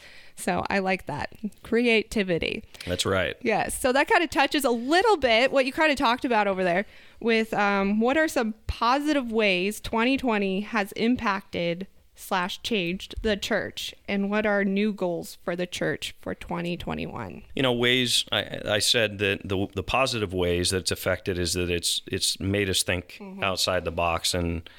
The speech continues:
Speaker 2: to look at different things. I think for us in twenty twenty-one, it's continuing to do inten-, intentional interpersonal outreach.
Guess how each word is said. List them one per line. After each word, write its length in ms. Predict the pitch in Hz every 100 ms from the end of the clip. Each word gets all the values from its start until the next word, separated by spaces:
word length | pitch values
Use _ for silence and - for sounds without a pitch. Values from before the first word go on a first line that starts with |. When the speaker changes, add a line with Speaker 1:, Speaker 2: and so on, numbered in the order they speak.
| -
Speaker 2:
to 80 | 98
look 140 | 98
at 120 | - -
different 340 | 98 - -
things. 540 | 98 87 85 82 - - - -
I 80 | 113
think 480 | - 170 - - - - -
for 220 | - 120
us 220 | 127 -
in 140 | 107 95
twenty 340 | - 113 110
twenty-one, 640 | - 107 98 90 95 98 95
it's 280 | 87 - - - -
continuing 640 | 110 95 160 170 143 101
to 80 | 104
do 40 | 95
inten-, 360 | 85 - 120 -
intentional 720 | 101 90 - 110 - 113 104 -
interpersonal 720 | 98 90 - 95 - 85 82
outreach. 580 | 82 - 85 82 -